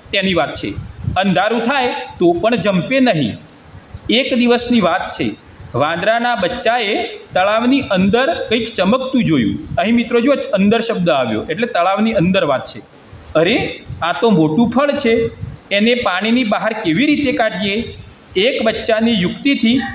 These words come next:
બધા બચ્ચા એકબીજાની પૂંછડી પકડી લટક્યા અને ફળ સુધી પહોંચવા પ્રયત્ન કર્યો, પરંતુ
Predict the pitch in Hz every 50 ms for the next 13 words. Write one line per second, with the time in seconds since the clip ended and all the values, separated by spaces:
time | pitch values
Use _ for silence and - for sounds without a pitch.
0 | - - 170 175 - 214 240 240 226 220 - - - 233 226 233 196 - - 208
1 | 208 262 240 - 233 233 190 214 208 208 214 220 240 226 226 - 214 196 180 -
2 | 208 202 269 262 - - 196 - 208 208 233 285 226 127 127 156 147 - - -
3 | 220 175 123 101 - - - - - - - - 175 208 220 226 226 226 - 185
4 | 214 254 269 262 - 240 - 226 240 240 - 208 180 160 180 196 - 220 240 247
5 | 240 - - 160 175 220 226 - - 220 - - - - 113 101 - - - -
6 | - - - - - - - - 240 254 285 285 277 240 - 170 135